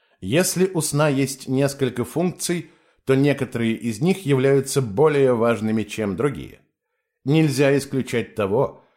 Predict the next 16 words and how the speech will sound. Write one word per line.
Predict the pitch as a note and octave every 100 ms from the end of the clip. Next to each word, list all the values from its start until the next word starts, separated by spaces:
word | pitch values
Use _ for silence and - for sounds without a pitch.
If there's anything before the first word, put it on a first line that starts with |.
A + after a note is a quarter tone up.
| _
что | - B2+
серьезные | - A#2+ A2+ E3+ B2 B2 A#2+
пагубные | B2 C#3+ A#2+ G#2+ G#2+ G#2+
последствия | - G#2+ - B2+ C3+ - A2 G#2
недостаточного | G#2+ G#2 G2+ - - D#3 G2+ - F#2+ E2+ - _ _
или | - D3
нарушенного | D#3 D#3 B2+ - F#2 F#2 F#2+
сна | - E3 D#3+ - _ _ _
могут | G2+ E3+ F#3 F#3+ C#3+
отражать | C#3+ C3+ C3+ D#3+
дисфункцию | A#2+ D3 - F#3 G3 G3 - D#3
на | D3+
различных | C#3 A#2+ F3 - E3 - D#3
уровнях | D3 C3 C#3+ C#3
работы | - C3 A2+ G#2
организма. | G#2 G#2 G#2 D2+ C2 B1